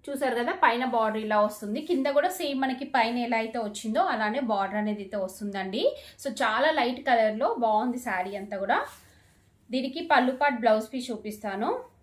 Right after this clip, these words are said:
ఇది వచ్చేసి మనకి పళ్ళు పాటు అండి. పళ్ళు పాటు ఇలా వస్తుంది. నెక్స్ట్ బ్లౌజ్ పీస్ చూపిస్తాను మీకు. So, బ్లౌజ్ పీస్ వచ్చేసి ఇలా అయితే ఇచ్చారండి.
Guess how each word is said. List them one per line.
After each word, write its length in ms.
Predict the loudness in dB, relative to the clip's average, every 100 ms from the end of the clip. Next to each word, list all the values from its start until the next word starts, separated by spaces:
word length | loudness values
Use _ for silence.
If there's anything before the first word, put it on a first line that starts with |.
| _ -4
ఇది 160 | 0
వచ్చేసి 360 | 0 0 -4 -2
మనకి 320 | -4 -4 -4
పళ్ళు 280 | 0 0 0
పాటు 260 | 0 0 0
అండి. 260 | -2 -2 -4 -6 _ _ _ _ _ _ _ 2
పళ్ళు 200 | 2 4
పాటు 240 | 2 2
ఇలా 180 | -2 -2
వస్తుంది. 480 | -2 -6 -8 -4 -4 -4 -10 _ _ _ -20 _ _ _ _ _ -8
నెక్స్ట్ 280 | -6 -4 0
బ్లౌజ్ 320 | 2 2 0
పీస్ 200 | -6 -6
చూపిస్తాను 520 | -6 -8 -8 -8 -8
మీకు. 300 | -8 -4 -2 -2 -4 _ _ _ _ _ _ _ _ -4
So, 80 | 2
బ్లౌజ్ 320 | 4 4 2
పీస్ 200 | -2 -2
వచ్చేసి 340 | -2 -2 -4 -2
ఇలా 160 | 0 0
అయితే 220 | 0 -6
ఇచ్చారండి. 640 | -6 -4 0 0 0